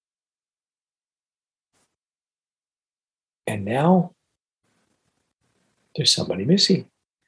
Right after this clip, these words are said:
And you don't know what to do because that person who is missing, who has died, was an important part of the family.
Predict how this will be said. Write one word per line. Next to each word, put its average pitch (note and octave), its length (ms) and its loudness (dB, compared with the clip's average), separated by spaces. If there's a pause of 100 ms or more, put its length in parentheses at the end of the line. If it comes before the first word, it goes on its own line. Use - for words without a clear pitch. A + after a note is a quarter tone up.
(1080)
And A#2+ 100 -4
you D3+ 120 0
don't G#3 120 0
know F#3 60 2
what F#3 180 2
to F3 100 -12
do F#3 320 -4 (1000)
because C3 240 -2
that - 220 4
person E3+ 360 2
who B2+ 180 2
is G2+ 180 2
missing, A#2+ 440 2
who A2 120 2
has G#2 140 -2
died, A2+ 480 2 (2500)
was A#2 220 0
an A#2+ 40 6
important - 380 -2
part - 360 -4 (360)
of A#2+ 160 0
the - 80 -10
family. - 540 -12